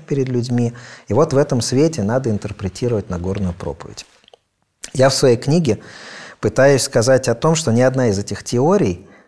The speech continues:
не может в полной мере исчерпать содержание Нагорной проповеди. Потому что любая такая теория, она её упрощает,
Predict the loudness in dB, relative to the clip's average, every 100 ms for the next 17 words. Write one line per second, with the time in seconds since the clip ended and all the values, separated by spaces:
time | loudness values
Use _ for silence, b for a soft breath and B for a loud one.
0 | -4 0 2 2 0 -4 -2 0 2 0
1 | 0 0 -2 -4 -8 -4 -4 -4 -4 -4
2 | -2 -2 0 -2 -2 -4 -4 -6 -6 -10
3 | -10 -14 -16 -18 B B -10 -2 2 2
4 | 2 2 2 2 4 4 2 0 -4 -2
5 | 0 0 0 0 2 2 2 2 0 -4
6 | -2 0 0 -2 -2 0 0 0 -4 -2
7 | -2 0 0 2 0